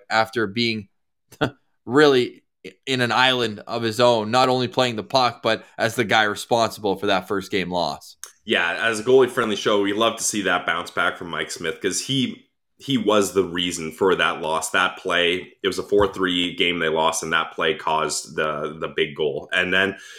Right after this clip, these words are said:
Speaker 2: for him, he didn't, I, I think he was, uh, in his, in his early twenties the last time he had a playoff win. Like, he had gone
Speaker 1: <laughs>
Speaker 2: ten consecutive games without a playoff win, and then he gets a shutout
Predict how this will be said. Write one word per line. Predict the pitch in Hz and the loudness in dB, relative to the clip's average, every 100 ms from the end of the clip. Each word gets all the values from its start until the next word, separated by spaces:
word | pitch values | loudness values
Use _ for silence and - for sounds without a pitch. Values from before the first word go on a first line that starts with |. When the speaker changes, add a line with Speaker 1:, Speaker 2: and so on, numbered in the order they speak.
| - - _ | -20 -20 _
Speaker 2:
for | - 107 | 2 4
him, | 131 151 175 156 - | 6 4 0 -10 -18
he | - 160 190 | -8 -4 2
didn't, | 143 110 117 - 67 | 4 4 0 -8 -4
I, | 113 135 - | 0 0 0
I | 180 | -2
think | 202 139 - | 0 -2 -2
he | 160 | -2
was, | 165 131 98 - | 4 6 6 4
uh, | 127 101 95 117 | 4 4 4 2
in | 117 101 | 2 2
his, | 98 110 | -2 -2
in | 113 104 | -4 -2
his | 95 - 135 | -2 4 6
early | 131 127 | 6 4
twenties | - - 180 139 82 | -4 0 0 2 0
the | 101 | 0
last | 95 92 - | 2 2 2
time | 98 90 92 | 0 -2 2
he | |
had | 98 | 2
a | 87 | 2
playoff | - 95 120 98 87 - | -2 0 2 2 0 -4
win. | 87 90 | -4 -2
Like, | 95 95 | -4 -2
he | 202 | 0
had | 131 180 | 2 4
gone | 123 120 - 196 | 4 2 0 -6
Speaker 1:
<laughs> | - | -4
Speaker 2:
ten | 226 156 165 156 | -2 0 0 -4
consecutive | 143 - 143 139 135 110 | -6 -2 -2 -2 -6 -2
games | 131 147 131 | 0 0 0
without | 107 123 | 2 2
a | |
playoff | 120 127 143 143 143 | 4 4 4 4 4
win, | 101 104 | 2 2
and | 104 113 | -2 0
then | 127 | 2
he | |
gets | 117 113 | 2 0
a | 98 | -2
shutout | - - 113 104 95 | -6 2 4 4 2